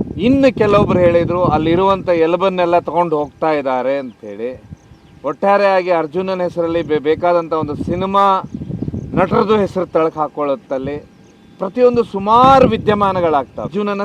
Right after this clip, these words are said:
ಸಮಾಧಿ ಕಟ್ಲಿಕ್ಕೆ ಹೋಗಿದ್ರು, ಸುಮಾರು ಆರೋಪಗಳು ಬಂದು, ಈ ಆರೋಪದ ನಂತರ ಅವರು ತಾವೇನು ಉದ್ಯೋಗ ಮಾಡ್ತಾ ಇದ್ರು ಶೋರೂಮಲ್ಲಿ, ಅದು ಕ-, ಕೆಲಸವನ್ನು ಕಳ್ಕೊಂಡ್ರು,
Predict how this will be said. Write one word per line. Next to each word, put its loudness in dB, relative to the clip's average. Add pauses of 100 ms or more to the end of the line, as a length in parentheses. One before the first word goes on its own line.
(100)
ಸಮಾಧಿ 4
ಕಟ್ಲಿಕ್ಕೆ -6
ಹೋಗಿದ್ರು, -6 (360)
ಸುಮಾರು 6
ಆರೋಪಗಳು 4
ಬಂದು, -6
ಈ 0
ಆರೋಪದ 2
ನಂತರ -4
ಅವರು 0 (760)
ತಾವೇನು 0
ಉದ್ಯೋಗ 0
ಮಾಡ್ತಾ -2
ಇದ್ರು -2 (320)
ಶೋರೂಮಲ್ಲಿ, 2
ಅದು 0
ಕ-, -2 (580)
ಕೆಲಸವನ್ನು 4
ಕಳ್ಕೊಂಡ್ರು, -4